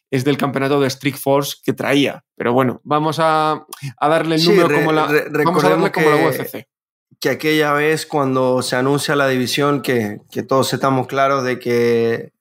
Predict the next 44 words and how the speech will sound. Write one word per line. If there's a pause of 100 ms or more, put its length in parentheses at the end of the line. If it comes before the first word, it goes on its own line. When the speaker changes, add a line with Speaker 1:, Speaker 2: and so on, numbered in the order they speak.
(140)
Speaker 2:
las
mujeres
llegaron
a
la
U
F
C
fue
por
Ronda, (580)
en
la
conferencia
de
prensa
Dana
White
le
entrega
el
cinturón
y
le
dice,
"Mira,
tú
eres
campeona (460)
desde
el
vamos
en
esta
división".
Ronda
no
quería,
pero
bueno,
al
final
del
día